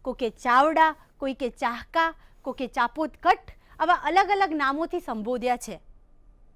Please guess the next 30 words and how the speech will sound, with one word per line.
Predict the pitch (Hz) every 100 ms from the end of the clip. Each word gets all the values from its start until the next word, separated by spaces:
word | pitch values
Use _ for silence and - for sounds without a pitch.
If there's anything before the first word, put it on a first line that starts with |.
| - - -
એટલે | 220
કે | 247
આવા | 254 226
અલગ | 254 233 285 302
અલગ | 311 311 277
નામોથી | 233 233 254 247 277 311 - - -
આ | 254
રાજાઓ | 247 220 208 226 226 302 - - -
અહીં | 254 285
શાસન | 254 185 233 240
કરતા | 233 208 208
હતા. | 208 185 165 - _ - - _ _ - -
મિત્રો, | 339 415 427 - - - - -
એમના | 262 262 277
પૂર્વજો | - 277 285 294 330 269 311 285 - - - _ - - -
કે | 320
એમના | - 262 269 285
મૂળ | 220 208 262 370
પુરુષ | 359 392 381 -
કોણ | - 339 359
હતા, | 302 - 214 196 - _ - - - - -
એના | 262 277 311
વિશે | 302 277 302 285 - - - - - _ -
હજી | 247 285 302
સુધી | 285 240 233
કોઈ | 262 294
માહિતી | 277 233 202 233 220
ઉપલબ્ધ | 254 220 - 214 196 247
થઈ | - 208
નથી. | 214 185 - 175